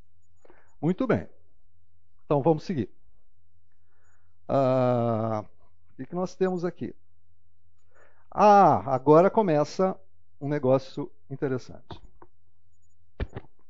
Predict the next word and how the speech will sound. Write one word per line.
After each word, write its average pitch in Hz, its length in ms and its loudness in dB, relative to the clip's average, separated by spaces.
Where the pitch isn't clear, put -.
Gradativamente, 151 1500 -6